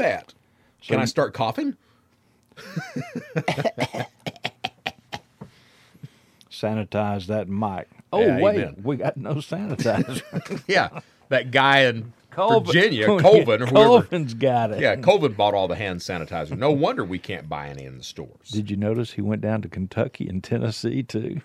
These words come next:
Speaker 1: Yeah, I noticed. I noticed.
Speaker 2: <laughs> All right. So, okay. So you're calling me. You're gonna, you're gonna scam me.
Speaker 1: Right.
Speaker 2: All right. Let, let's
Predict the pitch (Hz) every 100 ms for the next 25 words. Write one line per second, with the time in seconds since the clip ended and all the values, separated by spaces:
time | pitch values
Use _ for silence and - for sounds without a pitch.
0 | _ - 90 80 - 196 170 92 73 92
1 | - - 123 _ - 82 78 - - -
2 | - 90 92 92 - 120 - - - -
3 | 147 120 95 - _ _ _ _ _ _
4 | _ - _ - - 120 123 175 - 151
5 | 147 143 120 101 90 - _ _ 113 107
6 | 117 113 120 98 90 - _ - _ _
7 | _ 110 120 113 107 - - 95 92 90
8 | - - _ 117 95 - _ _ _ 101
9 | 104 120 139 _ _ _ _ 131 110 127
10 | 170 -